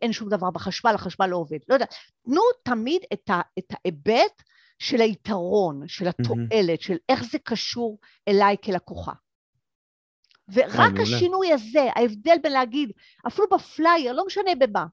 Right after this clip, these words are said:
Speaker 1: ההבדל בין להגיד סתם, "אני עושה תלת פאזי, עושה חיבורים, עושה זה", רק אתה מוסיף את המשפט הזה, מה התועלת שזה ללקוחות, במילים פשוטות, כי-, כמו שהייתי מסבירה לילד, כדי שאם תיגע בחשמל, זה לא חלילה, אה, אה,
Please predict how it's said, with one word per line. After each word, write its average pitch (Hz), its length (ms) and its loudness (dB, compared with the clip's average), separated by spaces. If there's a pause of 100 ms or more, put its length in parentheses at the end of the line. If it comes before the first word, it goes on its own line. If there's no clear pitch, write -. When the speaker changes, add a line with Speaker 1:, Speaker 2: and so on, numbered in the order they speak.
Speaker 1:
ההבדל 220 320 0
בין 381 80 0
להגיד 285 280 -2
סתם, 262 280 0
"אני 220 100 -6
עושה 247 180 -4
תלת 220 220 -10
פאזי, 214 280 0
עושה 190 220 -4
חיבורים, 220 500 -4 (200)
עושה 202 220 -6
זה", 208 160 -4
רק 339 140 4 (140)
אתה - 120 -8
מוסיף 269 220 -8
את - 60 -10
המשפט 262 480 -6
הזה, 165 220 -8 (420)
מה 285 180 6
התועלת 247 420 0
שזה 208 240 -4
ללקוחות, 202 1080 -2 (400)
במילים 214 520 -2 (260)
פשוטות, - 480 -2
כי-, - 100 -14 (120)
כמו 226 180 -8
שהייתי 254 180 -4
מסבירה 240 400 0
לילד, 262 440 -2 (300)
כדי 185 180 -4
שאם - 280 -8
תיגע 233 220 0
בחשמל, 262 540 -2 (160)
זה 196 200 -4
לא 202 300 0
חלילה, 180 400 -2
אה, 175 100 -4
אה, 113 420 -10